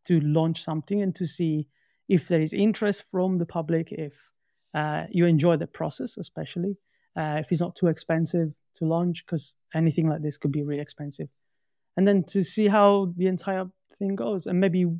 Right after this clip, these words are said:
don't cancel it straight away. So wait at least, I don't know, nine to twelve months, see how it goes. And then if it didn't work out, just say, "Okay, whatever, I spent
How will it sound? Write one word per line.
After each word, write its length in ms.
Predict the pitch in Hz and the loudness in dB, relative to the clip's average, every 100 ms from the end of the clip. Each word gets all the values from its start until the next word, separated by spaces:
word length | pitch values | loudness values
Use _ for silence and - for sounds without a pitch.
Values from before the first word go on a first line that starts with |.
| - | 0
don't 260 | 208 214 190 | 2 2 0
cancel 400 | 202 202 196 180 | -2 0 0 -2
it 100 | - | -2
straight 200 | 180 160 | -4 0
away. 300 | 180 170 143 | 0 0 -2
So 160 | - | -4
wait 440 | 151 165 165 - - _ _ _ 165 | 0 2 2 -2 -18 _ _ _ 2
at 60 | |
least, 500 | 160 190 - - - - | 6 6 4 -10 -14 -8
I 60 | |
don't 120 | 147 | -6
know, 120 | 143 - _ _ _ _ | -6 -8 _ _ _ _
nine 260 | 165 165 160 | 0 2 0
to 80 | - | -2
twelve 260 | 165 147 143 | -4 -4 -2
months, 400 | 156 151 - - _ _ _ _ _ _ _ _ _ | -2 -2 -6 -16 _ _ _ _ _ _ _ _ _
see 140 | - 208 | 4 6
how 80 | |
it 80 | 180 | 8
goes. 300 | 170 175 170 | 8 8 6
And 140 | 165 160 | 4 2
then 420 | 151 147 143 139 _ _ 190 | 2 0 -4 -8 _ _ -12
if 140 | - | 0
it 40 | |
didn't 180 | 170 170 | 4 4
work 240 | 156 160 156 | 2 -2 -4
out, 180 | 143 | -4
just 160 | 147 147 | -6 -10
say, 80 | 147 | -8
"Okay, 180 | 143 143 | -4 -4
whatever, 340 | 139 135 139 | -4 -6 -6
I 100 | 135 | -8
spent 500 | - - 143 139 | -8 -8 -8 -8